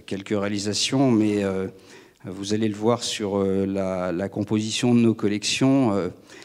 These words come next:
la personnalité de Lurçat a vraiment, euh, envahi la collection de façon extrêmement forte. Alors il y avait un certain nombre d'œuvres contemporaines, mais il fallait, euh, il fallait, euh,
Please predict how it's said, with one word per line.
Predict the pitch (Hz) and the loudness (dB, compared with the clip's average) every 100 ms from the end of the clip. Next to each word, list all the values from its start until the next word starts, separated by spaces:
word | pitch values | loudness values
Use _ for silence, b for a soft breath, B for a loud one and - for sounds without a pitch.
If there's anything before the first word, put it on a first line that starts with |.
| B B - | B B -8
la | 101 107 | -4 -2
personnalité | - - - 123 117 113 117 120 | -2 0 4 6 4 2 2 0
de | 104 | 2
Lurçat | 110 - - 139 139 | -2 0 2 2 2
a | 151 104 | 2 -2
vraiment, | 101 101 110 120 131 123 | -4 -2 0 2 4 4
euh, | 104 101 104 - | 4 2 0 -2
envahi | 107 110 117 127 131 | -2 0 2 2 2
la | 120 | 0
collection | 101 107 107 - 131 | 2 0 2 0 2
de | 123 | 0
façon | - 104 - 113 107 | 0 -2 2 4 4
extrêmement | 101 - - 117 110 107 | 2 -2 -2 0 0 0
forte. | - 143 - - - B B B B - | -2 -2 -2 -10 -10 B B B B -10
Alors | 98 98 | -6 -4
il | 104 | -4
y | |
avait | 104 | -2
un | 110 | -2
certain | - 101 104 | -2 -4 0
nombre | 107 | 2
d'œuvres | 104 104 | 2 0
contemporaines, | - 101 98 104 117 117 | -6 -8 -6 -4 0 2
mais | 104 | 2
il | 95 | 0
fallait, | 101 98 110 101 | -4 -2 0 0
euh, | 92 90 | 0 -2
il | 90 | -6
fallait, | - 98 101 104 | -8 -8 -4 -4
euh, | 95 90 | -4 -6